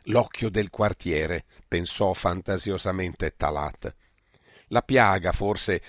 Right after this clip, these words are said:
o il fiore all'occhiello, <laughs> ma l'occhio poi, <laughs>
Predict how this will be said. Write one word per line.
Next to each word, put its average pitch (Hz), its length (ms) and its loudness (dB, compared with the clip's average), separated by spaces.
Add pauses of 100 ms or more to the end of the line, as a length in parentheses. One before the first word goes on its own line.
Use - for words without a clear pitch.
(120)
o 82 140 -4
il 80 60 -8
fiore 90 420 -2
all'occhiello, 92 720 2 (120)
<laughs> 78 80 -4
ma 90 220 -2
l'occhio 92 520 0
poi, 90 420 -2 (180)
<laughs> 127 120 0